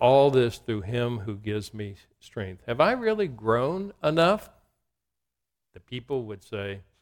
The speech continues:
"Well, you really do live that. You really do seem content." Romans eight, "And we know that in all things God works for the good of those who love him,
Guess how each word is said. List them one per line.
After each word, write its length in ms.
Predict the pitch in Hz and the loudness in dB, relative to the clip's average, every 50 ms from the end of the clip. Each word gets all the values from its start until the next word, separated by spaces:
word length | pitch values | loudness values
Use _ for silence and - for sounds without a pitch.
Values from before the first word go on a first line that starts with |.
| _ _ _ | _ _ _
"Well, 140 | 139 170 208 | -20 -20 -20
you 180 | 170 131 170 | -18 -18 -12
really 280 | 196 185 165 165 165 156 | -8 -6 -4 -4 -4 -6
do 180 | 156 196 226 | -6 -8 -8
live 320 | 202 143 139 180 220 180 120 | -6 -4 -2 -2 -2 -4 -4
that. 280 | 95 90 87 - - _ _ _ _ _ _ _ _ _ _ _ _ _ _ _ | -6 -4 -4 -6 -10 _ _ _ _ _ _ _ _ _ _ _ _ _ _ _
You 160 | - 117 131 | -16 -10 -6
really 220 | 151 160 151 147 139 | -2 0 0 0 0
do 440 | 131 151 180 214 208 170 160 165 - _ _ | 2 4 4 4 2 0 -4 -8 -12 _ _
seem 460 | - - - 123 120 120 120 120 123 - _ _ _ _ | -12 -4 0 0 0 0 -2 -6 -8 -14 _ _ _ _
content." 720 | - - 143 135 123 - - 190 202 127 98 - - - _ _ _ _ _ _ _ _ _ _ _ _ _ _ _ _ _ _ _ _ _ _ _ _ _ _ _ _ _ _ | -6 -4 -2 -2 -2 -2 0 0 2 0 0 -2 -8 -20 _ _ _ _ _ _ _ _ _ _ _ _ _ _ _ _ _ _ _ _ _ _ _ _ _ _ _ _ _ _
Romans 400 | 127 131 139 147 156 151 127 135 | -2 0 0 2 0 0 2 4
eight, 300 | 170 185 185 147 117 92 | 4 4 4 4 2 0
"And 120 | 110 120 143 | -2 0 4
we 140 | 165 190 202 | 6 6 8
know 280 | 202 208 226 254 262 | 8 8 8 8 8
that 180 | 214 190 160 147 | 8 8 8 8
in 140 | 156 151 147 | 8 8 10
all 300 | 147 156 165 180 175 - | 8 8 8 6 6 6
things 360 | 185 196 233 240 214 175 - | 6 6 6 4 2 2 4
God 340 | - 147 151 170 185 165 139 | 6 8 8 8 8 6 6
works 300 | 139 170 220 254 202 - | 6 6 6 6 2 -2
for 180 | - - 165 | -2 0 0
the 100 | 151 151 | 0 2
good 260 | 151 165 208 233 226 | 4 6 6 6 6
of 120 | 226 170 131 | 4 2 4
those 360 | 135 135 135 143 156 143 - | 6 6 6 6 6 4 2
who 120 | 156 160 | 2 2
love 300 | 143 139 147 190 233 226 | 6 6 8 8 6 6
him, 300 | - 127 117 117 113 110 | 2 0 -2 -2 -4 -10